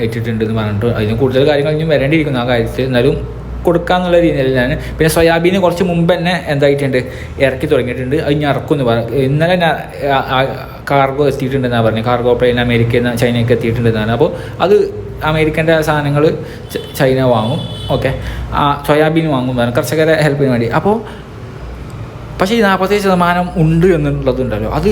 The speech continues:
ഒന്നും കൂടി ഇങ്ങനെ മുഴച്ച് നിന്നു. പിന്നെ നല്ലൊരു ടൈറ്റായിട്ടുള്ള ഒരു ഡീൽ എന്ന് പറയുന്ന സാധനം മൊത്തം വലിയ നല്ല നിലക്ക് വ-, വന്നില്ല എന്നുള്ളത് ഗോൾഡ് ഭയങ്കരമായതിൽ ഒരു നിക്കപ്പുറതിയില്ലാതെ വൻ രീതിയിലുള്ള കുതിച്ചുയർച്ചൽ കുതിച്ചുയർന്നു.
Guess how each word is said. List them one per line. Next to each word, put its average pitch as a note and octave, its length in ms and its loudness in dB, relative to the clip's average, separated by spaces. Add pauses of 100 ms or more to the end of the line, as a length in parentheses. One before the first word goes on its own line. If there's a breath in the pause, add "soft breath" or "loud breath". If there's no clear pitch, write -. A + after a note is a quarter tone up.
ഒന്നും D#3+ 180 4
കൂടി D#3+ 140 2
ഇങ്ങനെ D#3+ 160 0 (280)
മുഴച്ച് C3 360 0
നിന്നു. B2+ 220 0
പിന്നെ C3 160 0 (200)
നല്ലൊരു D#3 360 2 (460)
ടൈറ്റായിട്ടുള്ള D3+ 640 0
ഒരു C#3+ 80 0 (120)
ഡീൽ E3+ 380 4
എന്ന് F#3+ 140 2
പറയുന്ന D#3 300 0
സാധനം C#3 280 0 (260)
മൊത്തം D3+ 280 0 (580)
വലിയ C#3+ 280 2
നല്ല C3 200 2
നിലക്ക് C3 320 0
വ-, C3 180 0
വന്നില്ല C3+ 300 0
എന്നുള്ളത് C#3+ 240 2 (480 loud breath)
ഗോൾഡ് F3 480 4 (640)
ഭയങ്കരമായതിൽ F3+ 1040 0
ഒരു G#3+ 80 -2 (140)
നിക്കപ്പുറതിയില്ലാതെ F#3 1500 0 (400)
വൻ D#3 220 2 (140)
രീതിയിലുള്ള D3+ 460 4
കുതിച്ചുയർച്ചൽ B2+ 680 0 (200)
കുതിച്ചുയർന്നു. A2 640 0